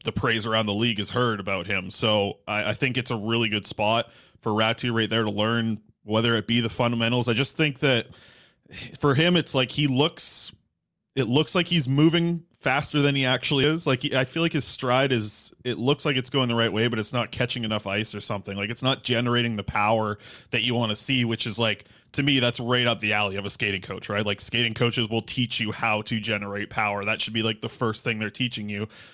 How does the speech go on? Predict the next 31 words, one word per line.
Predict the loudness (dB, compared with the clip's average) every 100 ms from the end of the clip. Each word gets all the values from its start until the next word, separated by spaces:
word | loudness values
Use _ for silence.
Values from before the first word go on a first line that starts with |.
| -6
because | -2 2 0 0 -2
I, | 0 0
I | -2
did | -4 0 -2
think | 0 -2 0
that | 0
Räty, | 2 2 0 -2 -2
some | 0 2
of |
the | 2
goals | 2 2 2
he | 0
scored | -2 -2 -2 0
this | -2 0
year, | 0 0 -2 -8 -20 _ -4
uh, | 0 0 0
when | 0 0
he | 2
was | 0
in | 0
the | 2 0
A |
H | 0 0
L | 0 0 -2
for | -2 -4
the | 0 0
Islanders | 2 0 0 -4 -4
team, | -6 -6
the, | -4 -4
the | -6
Bridgeport | -4 -2 -2 -4 -2 -2